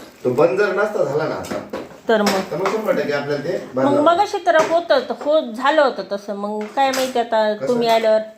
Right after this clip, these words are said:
Speaker 2: ते डायरेक्ट चालू तर चालूच राहत होतं.
Speaker 1: नाही, नाही, आता सुरुवातीला असं आहे ते,
Speaker 2: हम्म.
Speaker 1: समजा तुम्ही आता चालू केला, तर
Speaker 2: हां.
Speaker 1: कमीत कमी ते दोन एक तास फ्रीज कंटिन्यू चालतं पहिले.
Speaker 2: हा का?
Speaker 1: हो.
Speaker 2: दोन एक तास?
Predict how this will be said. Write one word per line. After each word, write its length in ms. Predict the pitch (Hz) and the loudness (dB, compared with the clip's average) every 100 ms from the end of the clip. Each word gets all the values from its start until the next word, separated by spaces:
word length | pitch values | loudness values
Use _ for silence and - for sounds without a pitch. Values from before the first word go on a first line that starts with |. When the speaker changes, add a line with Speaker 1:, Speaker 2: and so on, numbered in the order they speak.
| - | -2
Speaker 2:
ते 160 | 269 262 | 4 6
डायरेक्ट 380 | 277 285 311 330 | 6 6 4 4
चालू 200 | 311 311 | 4 2
तर 40 | 302 | 0
चालूच 340 | 320 320 320 | 2 2 2
राहत 240 | 320 320 | 0 0
होतं. 180 | 285 - 185 - _ _ _ | -2 -8 -14 -16 _ _ _
Speaker 1:
नाही, 140 | - 143 | -6 -6
नाही, 340 | 123 120 - - - - - - - | -4 -6 -6 -6 -10 -12 -6 -4 -4
आता 240 | - - 151 | -8 -2 -2
सुरुवातीला 520 | 143 131 131 135 139 | 0 2 2 4 2
असं 200 | 143 143 | 2 2
आहे 80 | 113 | -2
ते, 540 | 104 101 120 - - - | -2 -2 -4 -6 -14 -10
Speaker 2:
हम्म. 120 | 208 | -4
Speaker 1:
समजा 200 | 135 143 | -2 -2
तुम्ही 200 | 151 170 | -2 0
आता 240 | 139 139 | 0 0
चालू 260 | 135 139 135 | 2 2 2
केला, 280 | 113 - 87 | -2 -4 -6
तर 340 | - - - | -12 -12 -4
Speaker 2:
हां. 260 | 226 214 220 | -2 0 0
Speaker 1:
कमीत 160 | 170 | -2
कमी 220 | 170 170 170 | -2 -2 0
ते 60 | |
दोन 160 | 170 170 | 0 2
एक 160 | 170 | 2
तास 220 | 170 170 - | 0 0 -2
फ्रीज 240 | 135 127 | -6 -2
कंटिन्यू 340 | 151 151 151 143 | 0 0 0 0
चालतं 320 | 131 113 113 | 0 0 0
पहिले. 300 | 107 110 - - - - | 0 0 -4 -10 -8 -4
Speaker 2:
हा 180 | 214 190 | 0 0
का? 160 | 180 285 - - | 0 -4 -6 2
Speaker 1:
हो. 40 | |
Speaker 2:
दोन 160 | 226 349 | 6 6
एक 180 | 440 415 | 4 2
तास? 160 | 320 | 2